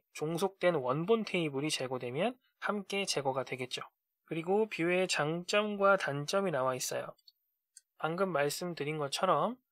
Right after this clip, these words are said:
뷰와 원본 테이블의 관계를 잘 생각해보면 어떤 게 장점이고 어떤 게 단점이 되는지 굳이 암기하지 않아도 이해가 가능할 겁니다. 뷰의 장점,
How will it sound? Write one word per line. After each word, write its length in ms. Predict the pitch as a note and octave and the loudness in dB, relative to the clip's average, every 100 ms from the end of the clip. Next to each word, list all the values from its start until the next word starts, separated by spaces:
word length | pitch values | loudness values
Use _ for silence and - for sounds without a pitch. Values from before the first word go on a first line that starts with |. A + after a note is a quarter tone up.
| _ _ _ | _ _ _
뷰와 520 | - E3+ F3+ F#3+ G#3 E3+ | -2 4 8 10 8 4
원본 480 | C#3+ E3+ G#3+ G#3+ | 2 2 2 0
테이블의 400 | - G#3 F#3 F#3 F3+ | 0 -2 0 0 0
관계를 600 | C#3 C#3 C#3+ E3 A#3 A#3 _ _ | -2 -2 -2 0 0 -2 _ _
잘 260 | - C#3+ C#3+ | -4 -2 0
생각해보면 800 | - G#3+ G#3 F#3+ D#3+ D#3+ A3 C4 _ _ _ _ _ _ - | 0 2 2 2 0 2 2 0 _ _ _ _ _ _ -2
어떤 420 | C#3+ - G#3 G3+ | -2 4 2 4
게 120 | G3+ | 0
장점이고 720 | F3 C#3+ C#3+ E3 D3 D#3+ G#3+ - | 2 0 0 0 0 2 0 2
어떤 340 | - - F3 | 0 0 -2
게 120 | E3+ | -2
단점이 480 | E3 C#3+ C#3+ - E3 | -2 -4 -4 -4 -4
되는지 560 | D3 C#3 C3+ D3 A3+ A#3+ | -4 -6 -6 -4 -4 -4
굳이 300 | - C#3 E3+ - | -8 -6 -6 -2
암기하지 600 | C#3 D3+ E3+ G3+ F#3+ D3 | -2 -2 0 0 0 -2
않아도 360 | B2+ B2 B2 _ _ _ _ - | -4 -8 -12 _ _ _ _ -6
이해가 320 | E3+ F#3 F3 | 0 2 2
가능할 380 | - C#3 D3 F#3 | 0 -2 -2 0
겁니다. 380 | E3+ B2 A#2+ - _ _ _ _ _ - | -2 -4 -12 -16 _ _ _ _ _ -4
뷰의 180 | E3+ E3 | 0 0
장점, 580 | C#3+ C#3 - C3+ F#3 | 0 -2 -2 0 0